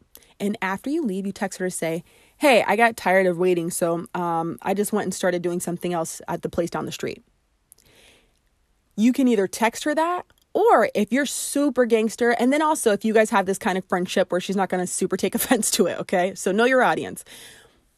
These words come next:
But you also could just not text her at all and just leave. So that when she arrives and says, "What the heck? Like, where did you go?" You can say, "I got bored of waiting, so I'm down the street doing something else." If you're in a group setting, you guys can start eating your meal and finish up.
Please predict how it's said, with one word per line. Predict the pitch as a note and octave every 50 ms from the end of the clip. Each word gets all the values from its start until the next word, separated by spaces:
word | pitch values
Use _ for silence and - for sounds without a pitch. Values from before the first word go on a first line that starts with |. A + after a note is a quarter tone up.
| _ _ -
But | D4 D#4 C#4
you | F#3+ A#3 C4+ D4 D4+ C#4+ - _ - -
also | C4+ F#4 - - - G#3+ F#3+ F#3+
could | - G#3 F#3
just | - F#3 F3+ -
not | F#3+ G3+ G#3+ A#3+
text | - A#3+ A3 - - -
her | F#3+ F3+
at | F3+
all | F3+ G3+ A#3+ C4+ C4+ - - -
and | F#3+ G#3
just | B3+ C4 -
leave. | A#3 B3+ C#4+ D4+ A#3+ - D#3+ - - _ _ _ _ _ _ _
So | - A3+
that | A3 F#3+
when | G3 G#3
she | - - A3
arrives | G3 G3 A3+ B3+ D4+ D4+
and | C4+ A#3 -
says, | G#3 F#3+ F#3+ -
"What | A#3 B3+
the | - D4+
heck? | - F#4 F#4 -
Like, | A3+ G3+ -
where | G3 G#3
did | G#3 A3+ F#3+ F3
you | F#3
go?" | E3+ A#3 C4+ C4
You | G#3+ G3
can | - F#3+
say, | F#3+ - G#3+ - - -
"I | G3 G3
got | F#3 A3 G#3 G3 -
bored | G3 G#3 A3+ B3 B3+
of | A#3+ F#3+
waiting, | F#3 G3+ G#3+ G#3 F3 E3 E3+ E3 _ - _ _
so | - - G#3+
I'm | G#3+ G#3+
down | G#3 G3+ G3+
the | G3 F#3+
street | - - G3+ E3 F3
doing | - F3+ F3 E3+
something | - - D#3+ F3 - A3+ A#3+
else." | - - - - - - - _ _ _ - - - _
If | - - G3
you're | B3 C4
in | C4+ C4+
a | A#3+
group | F#3+ G#3+ C#4+ A#4 - -
setting, | - - F3+ F3 F#3 F#3+ G#3+ A3+ _ _ _ _ -
you | G3 A3+ D4+ F4
guys | F4 D4 C4 B3+ -
can | - - A#3+ A3 G#3+ G#3+ G#3+ G3+ _ _ _
start | - - C4 B3+ B3 -
eating | B3+ C#4 B3+ C4+ B3
your | A#3 A3
meal | G#3+ A3 B3 D4+ D#4+ C#4 B3 A#3+ - -
and | G#3 A3 -
finish | - A#3+ A#3+ A#3 A3+ - -
up. | - G#4 -